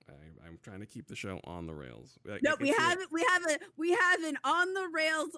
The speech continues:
Speaker 2: off the rails section.
Speaker 1: I know. There's a part of every episode where you start throwing in,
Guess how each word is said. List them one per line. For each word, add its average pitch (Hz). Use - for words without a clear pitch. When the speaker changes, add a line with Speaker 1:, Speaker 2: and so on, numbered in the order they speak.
Speaker 2:
off 269
the 262
rails 254
section. 220
Speaker 1:
I 139
know. 160
There's 131
a 139
part 180
of 165
every 147
episode 139
where 120
you 127
start 120
throwing 127
in, 117